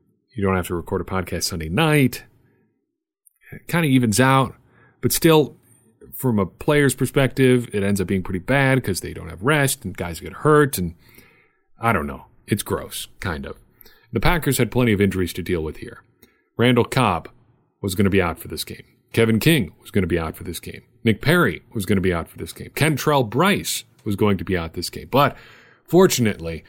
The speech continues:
they did get some re-, relief. Trevor Davis returned from injured reserve. Thank goodness for that. This would turn out to be one of just two games Trevor Davis would play in twenty eighteen. That is really the only injury help that is coming for the Packers, because injuries would turn out to be a pretty big problem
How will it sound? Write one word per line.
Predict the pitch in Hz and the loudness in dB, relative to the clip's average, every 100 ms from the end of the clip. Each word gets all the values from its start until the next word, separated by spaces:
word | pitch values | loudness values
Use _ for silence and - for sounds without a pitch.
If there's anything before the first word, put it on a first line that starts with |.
| _ - | _ 2
they | 123 | 4
did | 135 120 | 4 4
get | 127 - | 4 4
some | 117 104 | 2 2
re-, | 98 - - | 0 -2 0
relief. | 101 101 90 - - - _ - | 2 4 0 -6 -20 -20 _ -2
Trevor | - 165 139 | 2 4 4
Davis | 127 120 92 - 107 | 4 4 2 -2 0
returned | 104 127 120 | 2 4 4
from | 104 110 | 2 0
injured | 107 95 87 | 2 0 0
reserve. | 90 87 80 - - _ _ _ - | -2 -2 -6 -10 -20 _ _ _ 0
Thank | 143 156 | 2 4
goodness | 147 127 113 | 4 2 2
for | - 104 | -2 -4
that. | 85 71 - _ _ _ | -4 -10 -20 _ _ _
This | 123 147 135 | 2 2 2
would | 123 | 0
turn | 131 123 | 2 2
out | 113 | 2
to | - | 0
be | 113 | 0
one | 104 110 | 2 0
of | 92 | -2
just | 98 - | -6 -2
two | 123 | 0
games | 113 104 95 | 2 0 0
Trevor | - 107 92 | -2 -2 0
Davis | 90 90 90 - | 0 0 0 -4
would | 85 - | -8 -6
play | 92 82 | -4 -4
in | 78 90 | -6 -8
twenty | - 85 82 | -6 -4 -4
eighteen. | 80 - 80 82 | -6 -6 -8 -2
That | 117 170 | 0 2
is | 117 95 | 0 2
really | 123 117 | 2 2
the | 90 95 | 0 -2
only | 104 107 92 | 0 0 0
injury | 95 98 90 85 | 0 0 0 0
help | 87 - | -4 -4
that | 90 | -6
is | 82 | -6
coming | - 90 80 | -6 -6 -6
for | 87 | -10
the | |
Packers, | 90 95 87 101 | -4 -2 -2 -6
because | - 98 98 | -10 -6 -4
injuries | 120 117 101 98 | -2 -2 -4 -4
would | 90 | -6
turn | 117 107 | -4 -4
out | 87 | -4
to | 95 | -6
be | 90 | -8
a | |
pretty | - 101 | -4 -4
big | - 90 - | -4 -8 -6
problem | 147 123 87 87 | -4 -2 -4 -8